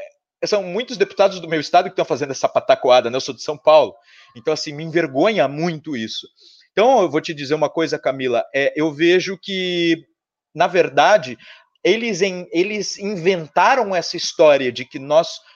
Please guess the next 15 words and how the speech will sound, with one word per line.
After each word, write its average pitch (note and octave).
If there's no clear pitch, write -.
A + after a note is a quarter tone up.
formamos E3
uma D3+
milícia C#3
integrada, D3+
sustentada F3
por D#3
dinheiro C#3+
público, G3+
porque F#3+
eles C#4
faziam F3+
isso. A#2+
Então, A3+
eles B3
entendem A3+